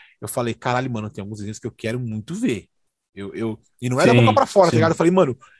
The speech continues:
Speaker 1: eu vou parar pra ver, eu tenho, eu vou ter essa vontade, tá ligado? De tentar ver."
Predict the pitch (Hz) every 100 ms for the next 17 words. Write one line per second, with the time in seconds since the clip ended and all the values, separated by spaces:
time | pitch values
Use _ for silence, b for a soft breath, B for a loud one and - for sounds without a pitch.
0 | _ 104 90 107 143 - 190 139 143 -
1 | 262 165 127 - 131 143 139 127 127 160
2 | 185 175 220 - 175 139 - 113 117 127
3 | 120 143 131 180 165 120